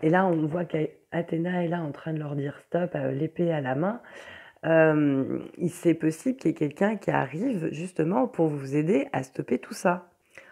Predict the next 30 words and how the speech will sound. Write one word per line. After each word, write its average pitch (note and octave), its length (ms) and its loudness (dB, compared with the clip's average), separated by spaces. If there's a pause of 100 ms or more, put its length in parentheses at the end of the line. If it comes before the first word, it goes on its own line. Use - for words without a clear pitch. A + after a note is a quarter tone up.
(140)
pour G#3 140 -4
pouvoir F#3 320 0
repartir F3+ 840 0 (100)
sur F#3+ 280 -6
de D#3 140 -4
meilleures D#3+ 380 -6
bases. D#3 380 -4 (200)
Et E3 40 4
il E3+ 60 4
y G3+ 40 12
a G3 40 12
eu C4 140 4
quelque G#3+ 380 2
chose G#3 280 0
de F3 100 6
difficile G3 600 -2
avant, E3+ 320 2
c'est C#4 120 -12
peut-être E3 200 -2
pour - 240 -10
ça, A3+ 140 -6
hein, G3 160 -2
aussi F3+ 260 -4
que D#3 60 -2
vous D3+ 100 -4
avez D#3 200 0
eu D#3 100 2
l'étoile D#3 480 -2
avant, E3 480 -2
euh, C#3+ 40 -8